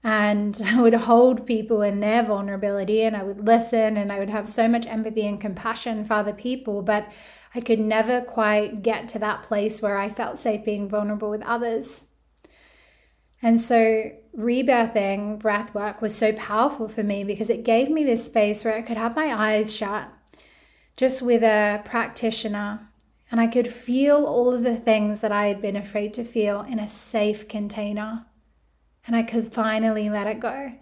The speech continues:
not just with my mind, not just like, "Oh yeah, I forgive this, I'm mentally okay," but I could let it go from the deepest parts of my being. And it also helped me to release a lot of trauma around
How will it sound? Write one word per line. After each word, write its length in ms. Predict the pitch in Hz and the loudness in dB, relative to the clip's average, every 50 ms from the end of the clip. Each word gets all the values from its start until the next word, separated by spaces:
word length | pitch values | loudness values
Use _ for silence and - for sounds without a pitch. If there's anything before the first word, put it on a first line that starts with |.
| _ _ _ _ | _ _ _ _
not 180 | - 233 240 233 | -4 -2 -2 -2
just 200 | 254 254 233 240 | -2 -4 -4 -2
with 160 | 294 277 240 | -2 -2 0
my 140 | 277 277 277 | 0 0 2
mind, 680 | 247 233 220 214 214 214 214 214 226 240 254 - - | 2 2 2 2 2 0 0 0 -2 -2 -4 -2 0
not 200 | 233 226 233 233 | 2 2 2 2
just 200 | 233 233 226 - | 0 -4 -4 -2
like, 180 | 240 226 233 285 | -2 -2 0 0
"Oh 100 | 302 302 | 0 0
yeah, 500 | 302 294 277 269 269 262 262 262 262 - | 2 2 2 2 2 2 0 0 -2 -4
I 120 | 254 254 247 | -6 -6 -4
forgive 420 | 247 262 247 254 254 226 220 220 | -4 -4 -2 0 -2 -2 -2 0
this, 560 | 220 214 214 214 214 220 - - - - - _ _ _ _ _ _ _ _ - | 0 0 2 0 0 -2 -4 -4 -4 -6 -8 _ _ _ _ _ _ _ _ -4
I'm 140 | 226 220 | -2 0
mentally 440 | 220 226 226 226 226 226 226 214 208 | 2 2 2 0 0 -2 0 0 0
okay," 540 | 208 208 208 - 202 190 190 196 196 196 - - - _ _ _ _ _ | -2 -2 -4 -6 -4 -4 -4 -4 -6 -8 -14 -20 -20 _ _ _ _ _
but 100 | - 226 | -4 -2
I 100 | 214 - | -2 -2
could 200 | 214 - 233 220 | -2 -4 -4 -2
let 220 | 220 214 202 202 214 | 0 0 0 0 0
it 120 | 214 220 | -2 -2
go 200 | 247 226 220 220 | -2 -2 -2 -4
from 160 | 226 - 233 | -4 -4 -4
the 100 | 220 220 | -4 -4
deepest 480 | 214 214 226 214 214 214 247 226 - - | -4 -4 -4 -4 -4 -6 -8 -8 -8 -8
parts 320 | - 233 214 - - - | -8 -8 -8 -6 -6 -8
of 100 | 233 226 | -6 -6
my 180 | 220 214 214 208 | -6 -6 -6 -6
being. 580 | 208 220 214 220 220 220 220 226 226 226 226 - _ _ _ _ _ _ _ _ _ _ _ _ _ _ _ _ _ _ _ _ _ _ _ - | -4 -4 -4 -4 -6 -6 -6 -6 -6 -8 -8 -12 _ _ _ _ _ _ _ _ _ _ _ _ _ _ _ _ _ _ _ _ _ _ _ -2
And 140 | 247 226 226 | 2 4 4
it 120 | 233 233 | 4 4
also 420 | 240 240 240 277 - - 311 277 | 4 2 2 2 2 2 2 2
helped 220 | 240 226 214 220 220 | 2 0 0 0 0
me 100 | 220 220 | 0 2
to 100 | 214 208 | 2 0
release 480 | 208 208 208 196 208 208 208 208 - | 0 0 -2 0 0 -2 -2 -2 0
a 80 | 226 214 | 0 0
lot 300 | 208 202 202 202 202 202 | 0 0 -2 0 0 0
of 160 | 208 208 208 | 0 -2 -4
trauma 680 | - - - 208 202 202 196 208 196 196 202 208 208 - | -8 -8 -4 -4 -2 -2 -2 0 0 0 -2 -2 -4 -4
around 840 | 226 220 202 202 196 202 202 202 202 202 208 208 214 226 - - | -4 -4 -2 0 0 0 0 0 -2 -4 -4 -6 -6 -6 -6 -8